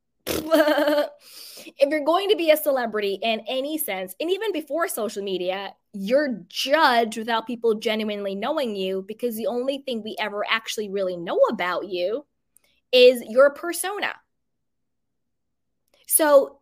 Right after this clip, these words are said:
yeah, I'm gonna judge you if you get up on the screen and you're busting it open for six different men, one of them being one of your really close friends, boyfriends of nearly a decade behind her back. Yeah, I'm gonna judge that.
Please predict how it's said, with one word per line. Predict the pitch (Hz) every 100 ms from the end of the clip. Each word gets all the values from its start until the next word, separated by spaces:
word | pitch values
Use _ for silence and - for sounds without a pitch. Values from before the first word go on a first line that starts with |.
| -
yeah, | 190 339 359 269
I'm | 247
gonna | 247 240 233
judge | 196 208 262 262 196
you | 196 180 175 - _ -
if | 220
you | 262
get | 220 269
up | 277 285
on | 247 226
the |
screen | 202 - 269 240 214 196
and | 214
you're | 220 202
busting | 214 240 - 233
it | 208
open | 247 285 214 196 196
for | 202
six | 202 - 254 - -
different | 202 240 220 202 202
men, | 277 208 196 220 - -
one | 180 208 320
of | 320 233
them | 226 220
being | 233 240 220
one | 208 208
of | 208
your | 196
really | 180 214 233 233
close | - 226 208 -
friends, | - 269 233 214 214 _ - 180
boyfriends | 208 359 - 226 202 208
of | 202
nearly | 202 214 233 214 220
a | 175
decade | 202 170 - 330 - 196 175 226 277 _ _
behind | 254 254 262 262
her | 262 269
back. | 294 214 - -
Yeah, | 214 285 262
I'm | 233
gonna | 220 208 190
judge | 196 269 220 -
that. | 131 78